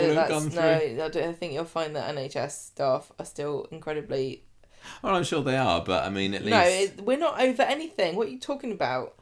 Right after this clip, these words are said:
Speaker 1: I've had covid. Have we not finished with it yet?
Speaker 2: No.
Speaker 1: Okay. Um, right. <coughs> Audrey Roberts is also on my
Speaker 2: Ooh.
Speaker 1: guest list. I think we, I don't think we could trust her to bring anything other than drinks.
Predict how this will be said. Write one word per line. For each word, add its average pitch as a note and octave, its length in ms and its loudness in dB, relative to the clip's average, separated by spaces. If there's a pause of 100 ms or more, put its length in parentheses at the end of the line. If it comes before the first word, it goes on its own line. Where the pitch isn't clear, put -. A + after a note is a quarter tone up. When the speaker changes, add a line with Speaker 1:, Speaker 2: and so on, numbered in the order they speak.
Speaker 1:
I've E3+ 220 6
had G2 200 0
covid. D#2+ 600 -4 (380)
Have A#2 100 -4
we C3+ 80 4
not C3+ 200 -2
finished A2+ 300 0
with D2+ 120 -2
it A#1 140 -4
yet? D#2+ 320 -2 (580)
Speaker 2:
No. E3+ 260 -4 (260)
Speaker 1:
Okay. E2 460 -2 (380)
Um, G#2 520 2
right. A2 460 4
<coughs> - 80 -4
Audrey C3+ 720 8
Roberts G#2+ 480 4
is G#2 120 -2
also G#2 300 2
on - 100 4
my - 180 10
Speaker 2:
Ooh. B3 60 6
Speaker 1:
guest F2 360 2
list. F#2+ 380 0 (220)
I A#2+ 120 2
think B2+ 260 2
we, A#2 180 4
I A#2+ 120 4
don't A#2+ 160 2
think A2 100 -2
we G#2 100 0
could G#2 160 -2
trust G2 220 0
her F#2+ 80 -2
to - 80 -10
bring F#2 180 -2
anything F2+ 320 -2
other F2 160 -2
than E2 220 -6
drinks. D#2+ 540 -4